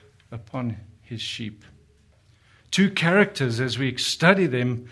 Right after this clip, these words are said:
that will move us and motivate us to worship him, not even now in our lives, but for all eternity. And these two characters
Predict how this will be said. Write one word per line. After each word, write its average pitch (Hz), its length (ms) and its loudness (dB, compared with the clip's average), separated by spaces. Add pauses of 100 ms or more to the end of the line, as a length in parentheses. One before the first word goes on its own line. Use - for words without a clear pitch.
(280)
that 139 160 0
will 135 100 0
move 151 460 6
us 123 200 0
and 123 160 0
motivate 123 580 0
us 104 260 -8 (400)
to 127 180 -4
worship 131 600 0
him, 110 260 -2
not 151 220 -4
even 117 340 -4
now 143 180 -4
in 120 120 -6
our 104 100 -6
lives, 113 320 -8
but 107 180 -12
for - 140 -18
all 123 260 -8
eternity. 110 680 -12 (2000)
And 120 80 -2
these 156 200 2
two 151 160 0
characters 135 760 -2